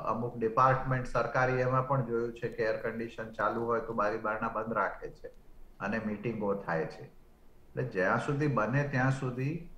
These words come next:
એકબીજાના સંપર્કમાં આવવાનું ટાળવું જોઈએ, કારણ કે આ સમય છે, આપણે જો સાચવી લઈશું બે, ચાર, પાંચ અઠવાડિયા, તો આ peak કદાચ આપણે ત્યાં નહીં આવે. નહીં તો સાહેબે કહ્યું એ પ્રમાણે ઇંગ્લેન્ડમાં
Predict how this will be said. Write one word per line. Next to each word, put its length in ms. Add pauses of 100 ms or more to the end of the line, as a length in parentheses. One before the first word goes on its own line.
(300)
એકબીજાના 640
સંપર્કમાં 680
આવવાનું 460
ટાળવું 440
જોઈએ, 300
કારણ 340
કે 120
આ 300
સમય 420
છે, 220
આપણે 340
જો 160
સાચવી 500
લઈશું 480
બે, 120
ચાર, 340
પાંચ 260
અઠવાડિયા, 560
તો 360
આ 200
peak 560
કદાચ 300
આપણે 260
ત્યાં 220
નહીં 320
આવે. 200
નહીં 240
તો 100
સાહેબે 360
કહ્યું 320
એ 40
પ્રમાણે 420
ઇંગ્લેન્ડમાં 800